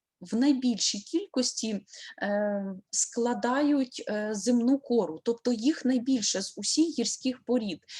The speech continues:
І ще плюс до того, осадові породи доповнюються космічним осадовим, е, космічним пилом, який осідає на поверхню землі. І ось, е,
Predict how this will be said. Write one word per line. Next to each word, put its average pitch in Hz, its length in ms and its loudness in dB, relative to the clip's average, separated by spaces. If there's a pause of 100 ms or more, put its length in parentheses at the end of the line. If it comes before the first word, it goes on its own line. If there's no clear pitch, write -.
(220)
І 220 260 -2 (100)
ще - 460 0
плюс 233 240 0
до 247 140 2
того, 185 520 -2
осадові 233 580 0
породи 247 500 -2
доповнюються 254 1000 2 (240)
космічним 247 920 2
осадовим, 247 840 0
е, 208 160 -2
космічним 254 680 2
пилом, 196 440 2 (200)
який 226 460 0
осідає 247 680 2
на 220 180 0
поверхню 233 640 2
землі. 208 520 2 (360)
І 220 220 -2
ось, 359 500 2
е, 208 360 0